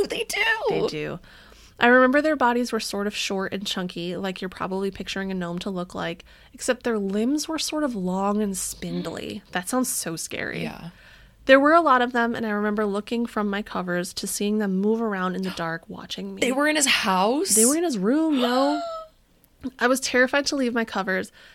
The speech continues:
Speaker 2: as I would have visions of these weird little creatures tearing my body
Speaker 1: <gasps>
Speaker 2: to bone if I were to leave my bed. But I did have to get up.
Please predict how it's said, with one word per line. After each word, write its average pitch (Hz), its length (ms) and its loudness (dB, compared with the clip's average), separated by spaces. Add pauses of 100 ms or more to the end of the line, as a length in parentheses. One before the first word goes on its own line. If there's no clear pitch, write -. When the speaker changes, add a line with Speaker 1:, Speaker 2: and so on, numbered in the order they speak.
(100)
Speaker 2:
as 233 180 6
I - 100 4
would 220 100 2
have 214 180 0
visions 214 380 4
of 226 60 0
these 202 180 -4
weird 202 220 0
little 233 160 0
creatures 202 460 -6
tearing 269 420 0
my 302 160 0
body 196 360 -4
Speaker 1:
<gasps> - 40 -6
Speaker 2:
to 214 100 -4
bone 170 520 -6 (260)
if 190 140 -6
I 170 80 -2
were 175 160 -4
to 180 80 -4
leave 170 260 -8
my 170 120 -8
bed. - 320 -14 (460)
But 262 240 6
I 226 120 0
did 220 180 0
have 233 180 -4
to - 80 -10
get 254 140 -2
up. 190 200 0